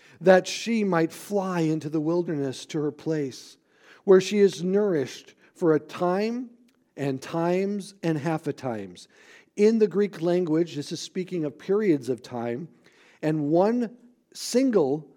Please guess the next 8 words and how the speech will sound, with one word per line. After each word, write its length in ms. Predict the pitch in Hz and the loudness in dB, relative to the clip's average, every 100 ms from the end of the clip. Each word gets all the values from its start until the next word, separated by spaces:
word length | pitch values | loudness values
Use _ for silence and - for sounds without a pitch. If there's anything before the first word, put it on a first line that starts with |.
| _ _ | _ _
time 460 | - 175 147 151 170 | -2 2 2 2 2
is 140 | 135 | 0
a 60 | 143 | 0
year, 500 | 143 147 160 226 220 | 2 4 4 2 -4
times 460 | - 160 160 175 147 | -6 -2 0 0 -2
is 160 | 147 - | -4 -4
two 260 | 226 262 | -4 -2
years, 500 | 208 139 131 151 151 | 2 4 4 0 -4